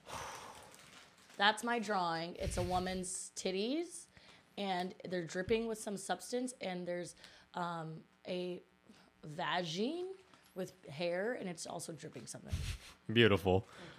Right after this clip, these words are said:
Speaker 2: Um, here are two ketchup
Speaker 1: Ooh,
Speaker 2: lays.
Speaker 1: why you gave me two?
Speaker 2: You gotta do two, 'cause we, I think we
Speaker 1: Okay.
Speaker 2: all did two to three when we first
Speaker 1: Holy
Speaker 2: ate
Speaker 1: shit,
Speaker 2: these.
Speaker 1: these are dusty.
Speaker 2: Me-
Speaker 1: So, for those of you not watching, I'll show, I'll show 'em on the camera.
Speaker 2: Smell.
Speaker 1: S-, oh my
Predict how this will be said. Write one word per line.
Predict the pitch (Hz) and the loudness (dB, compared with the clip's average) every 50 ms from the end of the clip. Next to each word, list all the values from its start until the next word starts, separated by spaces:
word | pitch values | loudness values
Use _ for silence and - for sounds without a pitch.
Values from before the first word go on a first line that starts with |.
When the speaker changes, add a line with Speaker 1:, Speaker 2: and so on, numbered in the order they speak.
| - - - | -16 2 10
Speaker 2:
Um, | - 104 104 104 101 101 101 101 95 | 12 12 12 12 12 12 12 10 10
here | 110 120 120 127 127 | 12 12 12 12 12
are | 117 | 12
two | - - - 123 123 127 123 120 - | 10 10 12 12 12 12 12 12 10
ketchup | - - 113 110 - 113 101 - | 10 10 12 12 12 12 12 12
Speaker 1:
Ooh, | 101 | 12
Speaker 2:
lays. | 98 92 90 87 87 87 - 185 180 180 - | 12 12 12 12 12 10 8 8 6 6 4
Speaker 1:
why | 214 269 311 | 4 6 6
you | 330 349 | 6 6
gave | 349 330 | 6 4
me | 311 294 254 | 4 4 2
two? | - - - - 269 302 330 330 311 269 135 | 2 0 0 2 2 4 4 6 8 8 8
Speaker 2:
You | 117 113 | 10 10
gotta | 123 127 127 120 | 10 10 10 10
do | 117 113 113 107 | 10 10 8 10
two, | - - 113 107 | 12 12 12 12
'cause | 107 107 101 | 12 12 12
we, | 101 104 104 107 110 - | 12 12 12 12 12 12
I | 113 107 107 | 12 12 12
think | 101 117 117 110 | 12 12 12 12
we | 113 117 | 12 12
Speaker 1:
Okay. | 110 107 | 12 12
Speaker 2:
all | 110 110 | 12 12
did | 98 107 104 98 95 | 12 12 10 8 6
two | - 113 107 | 4 6 6
to | 98 - | 6 4
three | - 95 95 95 92 90 | 4 6 8 10 10 10
when | 90 92 | 10 10
we | 90 90 90 | 8 8 6
first | - - 101 95 90 233 | 8 10 10 10 10 8
Speaker 1:
Holy | 254 254 220 196 147 156 - - | 4 2 2 0 0 0 6 8
Speaker 2:
ate | 107 101 92 | 10 10 10
Speaker 1:
shit, | - - 95 | 10 10 10
Speaker 2:
these. | - - - | 10 10 10
Speaker 1:
these | 190 247 285 392 | 8 8 8 6
are | 370 240 | 6 6
dusty. | 185 - 175 190 220 - - 110 113 | 4 8 8 8 8 8 8 8 10
Speaker 2:
Me- | 123 | 12
Speaker 1:
So, | 254 247 208 - - - - - - - | 12 12 10 8 2 -6 -14 -14 -16 0
for | - - 277 | 6 8 10
those | 254 277 294 285 | 12 12 12 12
of | 302 | 8
you | 302 262 | 6 8
not | 233 220 208 214 196 | 10 12 10 12 10
watching, | 185 180 175 185 190 | 10 8 8 8 8
I'll | 190 190 | 8 8
show, | - 269 277 262 | 8 6 6 8
I'll | - 196 220 220 | 10 10 10 10
show | 214 - - 247 247 | 10 8 8 8 10
'em | 254 | 10
on | 262 277 | 8 6
the | 302 294 | 4 2
camera. | - 247 196 170 165 165 165 175 | 2 2 2 4 2 2 2 2
Speaker 2:
Smell. | 208 240 220 - - - - - - - - - - - - _ - - - - - - - - - - - - - - _ _ _ _ _ _ - - _ _ _ _ - _ - | 2 0 -2 -8 -14 -20 -20 -20 -20 -20 -20 -20 -20 -20 -20 _ -20 -20 -20 -20 -20 -20 -20 -20 -20 -20 -20 -20 -20 -20 _ _ _ _ _ _ -20 -20 _ _ _ _ -20 _ -16
Speaker 1:
S-, | - - - - - | -14 -12 -12 -10 -8
oh | - 190 220 202 170 151 139 127 - | -2 0 0 0 0 -2 -6 -10 -12
my | - | -14